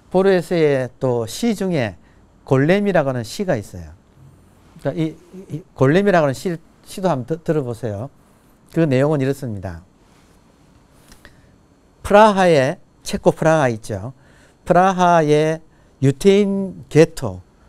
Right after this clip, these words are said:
유태인이 모여 살던 그 게토에 이 유대인 랍비가 있었어요. 이름이 유다 레온이라고 그렇게, 어, 불린답니다. 그러니까 이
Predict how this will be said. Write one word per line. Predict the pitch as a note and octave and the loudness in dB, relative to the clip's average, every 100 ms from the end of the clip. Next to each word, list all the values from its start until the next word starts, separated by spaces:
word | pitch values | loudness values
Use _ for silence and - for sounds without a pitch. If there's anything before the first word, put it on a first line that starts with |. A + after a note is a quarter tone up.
| _ _ | _ _
유태인이 | C#3 B2+ - G3 F#3 E3+ | -6 -4 0 0 0 0
모여 | D3+ F3 | 2 2
살던 | D3+ C#3 A#2+ C3+ D#3 E3+ _ _ - | 2 -2 -2 -2 -4 -8 _ _ -4
그 | C3+ C3 | 0 2
게토에 | E3+ - - B2+ A2+ A#2 F#2+ F2+ - - - - _ - _ - | 2 0 -2 -2 -2 -2 -6 -14 -20 -20 -20 -20 _ -20 _ -6
이 | C3+ B2+ D3+ - - F3+ - | -4 -6 -10 -20 -20 -16 -4
유대인 | C3 C#3 F3+ G3 G3+ G3 C#3+ C3+ | 0 6 8 8 4 -2 -6 0
랍비가 | D#3 - - F3 C3+ G2+ | 0 0 -4 -4 -2 -4
있었어요. | F#2+ - - F2+ E2 - _ - | -8 -14 -16 -16 -16 -20 _ -8
이름이 | F#3 E3 D3+ C3+ A#2+ - _ - | -2 0 0 -2 -4 -14 _ -6
유다 | B2+ C3 D#3+ D#3+ | 0 4 6 4
레온이라고 | B2 A#2 C3+ C3 G#2 F#2+ F2+ - _ | 4 2 0 -2 -6 -8 -12 -18 _
그렇게, | A#2+ A#2 G#2 - _ _ _ _ _ _ _ - | -12 -12 -14 -16 _ _ _ _ _ _ _ -20
어, | C3 F#2+ G2+ F#2 | -12 -12 -12 -10
불린답니다. | - C3 C#3+ A2+ G2 F#2+ G2 D#2+ - - - - _ _ _ | -2 -2 -2 -4 -8 -12 -12 -14 -20 -20 -20 -20 _ _ _
그러니까 | C3 C#3 | -6 -2
이 | C#3+ C#3 | 0 -2